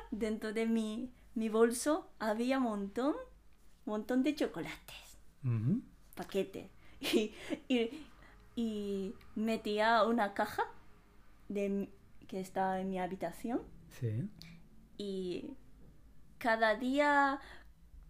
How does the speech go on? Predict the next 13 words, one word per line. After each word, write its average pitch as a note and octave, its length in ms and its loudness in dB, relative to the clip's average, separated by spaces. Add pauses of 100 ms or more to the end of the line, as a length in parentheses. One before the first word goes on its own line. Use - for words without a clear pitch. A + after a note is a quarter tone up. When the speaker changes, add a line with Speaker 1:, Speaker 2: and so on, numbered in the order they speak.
(160)
Speaker 1:
cuatro A#3 760 8
o G#3 160 0
cinco A#3 500 0
chocolates A3+ 680 0
se A3+ 140 -2
comía, G3 440 -2
nom, F3+ 320 -4
nom, E3 200 -4
nom, D#3 180 -6
nom. D3+ 180 -8 (160)
Speaker 2:
Así, A2 380 -2
¿no? D3 220 -2
Speaker 1:
Secretamente. F3+ 1000 -6